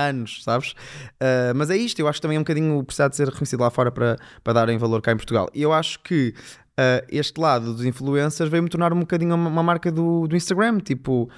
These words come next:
e foi assim que eu fui, que eu, que eu, que fiquei conhecido.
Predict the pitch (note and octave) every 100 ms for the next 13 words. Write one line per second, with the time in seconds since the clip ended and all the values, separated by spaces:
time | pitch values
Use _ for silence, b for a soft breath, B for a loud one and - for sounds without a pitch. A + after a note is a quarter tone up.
0 | B C#3+ A#2 A2+ B2+ C3+ - D3 C#3 -
1 | D3+ - - _ - - _ - - E3+
2 | E3+ G3+ - A#3 -